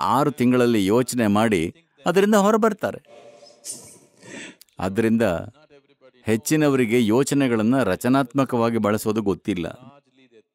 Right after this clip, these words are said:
ಹೆಚ್ಚಿನವರು ಯೋಚನೆ ಮಾಡಿ ಒಳಿತನ್ನ ಇಲ್ಲವಾಗಿಸ್ತಿದ್ದಾರೆ. ಚಿಕ್ಕವರಾಗಿದ್ದಾಗ ಚೆನ್ನಾಗೇ ಇದ್ರು, ಅದನ್ನ ಯೋಚನೆಯಿಂದ ಇಲ್ಲವಾಗಿಸಿದ್ರು.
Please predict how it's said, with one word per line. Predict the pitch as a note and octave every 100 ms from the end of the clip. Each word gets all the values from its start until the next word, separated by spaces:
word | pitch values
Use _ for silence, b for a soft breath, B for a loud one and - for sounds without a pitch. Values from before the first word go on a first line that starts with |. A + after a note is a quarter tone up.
| _
ಹೆಚ್ಚಿನವರು | A2 A2 D#3 D#3 E3
ಯೋಚನೆ | D3 D3 D#3 D#3+ E3
ಮಾಡಿ | D#3+ F3+
ಒಳಿತನ್ನ | D#3 D3 D#3 F3+
ಇಲ್ಲವಾಗಿಸ್ತಿದ್ದಾರೆ. | F#3 E3+ F#3+ F3+ D#3 C3+ - F#2+ D#2+ - A2+ - _ _ _ _ _ _ _ _ _ _ _ _
ಚಿಕ್ಕವರಾಗಿದ್ದಾಗ | - E3+ G3 G3+ G3 F#3 F3 F#3 F#3+
ಚೆನ್ನಾಗೇ | F3+ D3+ D#3+ E3 D#3+
ಇದ್ರು, | B2+ G2+ D#2 - _ _ _ _ _
ಅದನ್ನ | - A#2+ D#3
ಯೋಚನೆಯಿಂದ | A#2 C#3 D3+ D3 C#3+ G3+
ಇಲ್ಲವಾಗಿಸಿದ್ರು. | F3 D3+ G2+ E2 D2 - -